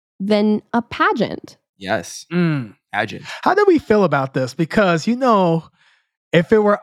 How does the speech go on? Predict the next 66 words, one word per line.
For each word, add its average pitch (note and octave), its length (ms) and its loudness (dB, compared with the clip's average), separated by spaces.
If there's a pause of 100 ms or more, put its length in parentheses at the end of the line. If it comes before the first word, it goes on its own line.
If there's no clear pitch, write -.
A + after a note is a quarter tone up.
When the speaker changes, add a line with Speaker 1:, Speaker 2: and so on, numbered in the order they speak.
Speaker 3:
opposite, G3+ 720 0 (580)
there D3+ 140 4
would D#3+ 200 2
be E3 160 4
an F#3 120 0
Speaker 1:
Here F#3+ 220 2
we D#3 100 -2
go. D#3+ 60 0
Speaker 3:
uproar. D3+ 300 4
Speaker 1:
I C#3+ 140 2
knew F#3 280 0
this F3 220 -2
was E3 140 -2
coming. D3 280 -2
Speaker 3:
Oh, D#3 100 4
you E3 160 2
Speaker 1:
I G3 60 2
Speaker 3:
knew B3+ 160 4
it F#3 60 2
was. F3 420 2
Speaker 1:
knew F3+ 160 -4
this D3+ 260 -6
was E3+ 220 -2
Speaker 3:
But E3+ 160 0
Speaker 1:
coming. F3+ 380 2
Speaker 3:
also, A3+ 340 2
like, F3+ 420 0
I D3 220 2 (140)
Speaker 2:
Were C#3 100 -2
there? F#3 200 -2
'Cause C3 160 -6
I C3+ 100 2
kinda, C#3+ 340 -4 (340)
I A#2 40 -14
had D3 100 -2
to B2 80 -6
do A2+ 180 -2
one A2 140 -4
of G#2+ 40 -4
those A#2+ 200 -4
dates G2+ 400 -8 (320)
on G2+ 80 -10
mine. A2+ 260 0
Was G#2 140 -6
there A#2+ 100 0
an A2 60 -2
uproar C3+ 520 -4 (200)
with A2+ 140 -20
the, A2+ 160 -2
um, G2+ 380 -4
when A2+ 160 -10
all A2+ 120 -2
the A#2 80 -4
girls A2+ 160 -2
had A#2 80 -2
to A2 80 -2
wear, A2 100 -2
like, G#2 120 -6
the G2+ 60 -12
lingerie? G#2+ 520 -6 (240)
Speaker 3:
Oh, E3 280 2
I B2+ 100 -4
don't F#3+ 140 -2
know. G#3 180 -6
Was C3 240 0
there? G#3+ 340 -4